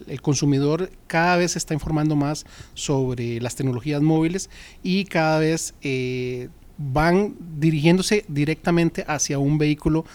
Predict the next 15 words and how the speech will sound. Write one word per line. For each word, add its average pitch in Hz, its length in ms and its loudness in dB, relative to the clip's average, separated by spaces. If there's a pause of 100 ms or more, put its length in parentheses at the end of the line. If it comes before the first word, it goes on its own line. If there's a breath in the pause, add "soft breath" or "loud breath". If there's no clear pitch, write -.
cien 170 260 4
por - 160 6
ciento 139 240 0
eléctrico. 123 420 -6 (240 loud breath)
Pero 165 180 8
aún 202 100 6
así 202 320 0
hay 151 180 0
muchas 160 280 2
personas 143 340 0
que 151 100 -8
todavía 131 560 -2 (420 loud breath)
necesitamos, 143 840 2
eh, 135 300 -6
hacerlas 147 720 0